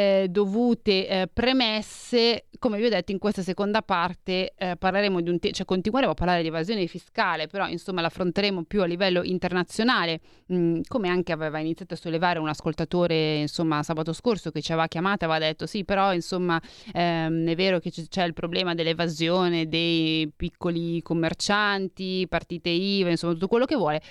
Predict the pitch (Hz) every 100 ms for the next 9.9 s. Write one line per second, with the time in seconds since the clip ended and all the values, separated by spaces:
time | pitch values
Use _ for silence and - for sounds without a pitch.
0 | - - 175 170 - 262 185 185 190 -
1 | 190 175 196 196 226 185 170 190 208 170
2 | 170 175 - 190 185 180 170 208 185 180
3 | 170 196 - 190 190 247 214 160 160 165
4 | 165 - 180 170 - - - 185 170 190
5 | 175 165 170 180 220 180 165 170 175 170
6 | 165 165 160 185 175 - 240 175 151 165
7 | - 190 165 165 170 _ - - 185 214
8 | 233 202 - 151 151 160 160 156 160 156
9 | - 156 160 147 156 - - 160 156